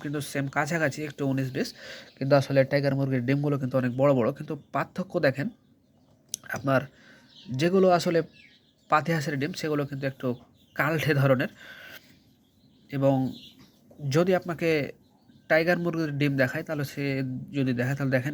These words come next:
এগুলো কিন্তু আসলে দেখতেই পাচ্ছেন যে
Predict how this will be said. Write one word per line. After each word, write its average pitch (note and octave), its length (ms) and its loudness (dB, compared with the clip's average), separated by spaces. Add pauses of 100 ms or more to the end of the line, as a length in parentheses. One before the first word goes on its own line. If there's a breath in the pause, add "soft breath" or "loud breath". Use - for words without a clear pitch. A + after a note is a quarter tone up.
এগুলো B2+ 240 2
কিন্তু B2+ 240 -6
আসলে B2+ 220 -2 (2750 loud breath)
দেখতেই D3+ 300 -10
পাচ্ছেন C#3+ 260 0
যে D#3+ 40 -2